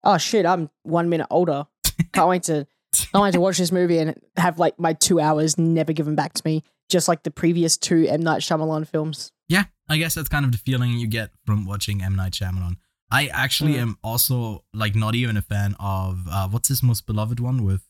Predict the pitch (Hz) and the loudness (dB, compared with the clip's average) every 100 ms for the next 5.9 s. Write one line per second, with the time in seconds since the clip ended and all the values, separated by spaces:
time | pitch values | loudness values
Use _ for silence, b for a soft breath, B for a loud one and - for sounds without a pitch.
0 | - - 180 - - 220 294 - - 127 | -4 0 2 2 2 2 0 -10 0 4
1 | 143 127 - 127 - 110 98 - - 101 | 4 2 -2 -2 -2 -2 -2 -4 -4 -2
2 | 98 95 - _ - 165 349 359 359 349 | -2 -4 -8 _ -4 -2 -2 -4 -8 -8
3 | 330 - - 165 - - 190 - 175 135 | -10 -6 -6 -4 -2 -4 -4 -4 -2 -2
4 | 123 110 107 101 _ - 190 190 208 202 | 0 2 0 -4 _ 4 4 6 4 2
5 | 190 165 170 165 156 160 175 175 220 | 2 2 2 0 -2 -2 -2 -2 -4